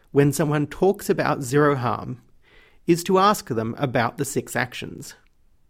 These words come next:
Okay, so they've got a zero harm policy. What are they doing to educate and motivate their leaders? What are they doing to simplify safety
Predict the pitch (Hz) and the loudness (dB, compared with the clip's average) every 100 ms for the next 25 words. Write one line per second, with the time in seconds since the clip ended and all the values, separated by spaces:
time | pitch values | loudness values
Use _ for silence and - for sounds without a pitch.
0 | _ _ _ - - 220 208 120 - - | _ _ _ -20 -2 0 0 -4 -6 0
1 | 156 151 151 147 175 143 135 127 117 120 | 4 4 2 0 2 2 4 4 2 0
2 | 120 - 123 117 - - - _ _ _ | 2 2 2 0 -8 -14 -18 _ _ _
3 | _ _ _ _ _ _ - 233 233 240 | _ _ _ _ _ _ 4 6 4 2
4 | 185 185 147 110 123 147 _ _ - - | 4 6 6 4 -4 -10 _ _ -6 -6
5 | - 156 151 165 143 151 156 - 151 156 | 0 0 2 0 2 0 0 -4 0 4
6 | 131 120 110 117 123 123 120 120 - - | 4 2 0 0 0 0 2 2 0 -10
7 | - - _ _ _ _ _ _ _ _ | -16 -20 _ _ _ _ _ _ _ _
8 | _ 160 214 190 160 127 214 226 139 110 | _ 4 6 6 2 2 2 4 4 0
9 | 123 _ _ - - 220 202 185 - - | -6 _ _ -8 -2 -2 0 -2 0 0
10 | - - - - - | -2 -6 -6 -8 -10